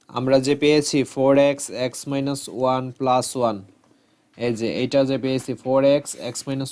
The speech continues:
ওয়ান প্লাস ওয়ান, এই সংখ্যাটিও, এই সংখ্যাটি দুই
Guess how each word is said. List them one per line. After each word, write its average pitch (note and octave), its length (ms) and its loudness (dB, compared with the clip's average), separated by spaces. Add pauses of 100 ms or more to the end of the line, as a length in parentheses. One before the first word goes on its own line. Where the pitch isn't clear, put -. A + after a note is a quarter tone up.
ওয়ান C3 140 -4 (100)
প্লাস B2 300 -2
ওয়ান, A2+ 160 -2 (1300)
এই D#3+ 80 6 (120)
সংখ্যাটিও, C3 560 -2 (600)
এই D3 180 4 (180)
সংখ্যাটি C#3+ 760 0 (880)
দুই B2+ 280 2